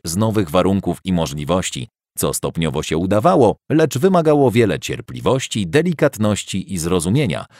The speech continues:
by zaoszczędzić zwierzętom szoku wolności. Założenia są jak soczewki trwale nałożone na oczy, przez które patrzymy na świat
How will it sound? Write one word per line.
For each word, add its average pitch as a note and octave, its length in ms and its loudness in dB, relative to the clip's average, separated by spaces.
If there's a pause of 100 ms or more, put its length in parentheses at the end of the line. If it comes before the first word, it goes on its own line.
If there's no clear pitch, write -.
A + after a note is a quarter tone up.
(160)
by E2 180 0
zaoszczędzić F2 800 0
zwierzętom D2 720 -4 (180)
szoku F2+ 460 -2
wolności. D2 640 -4 (1500)
Założenia F3+ 580 4
są D3 240 0
jak B2+ 320 2
soczewki G#2 720 2
trwale E2 440 0
nałożone D#2+ 520 0
na D#2 200 -2
oczy, F#2 400 0
przez F2 300 -4
które F#2 320 0
patrzymy F#2+ 500 -2
na C#2+ 140 0
świat C#3 460 -4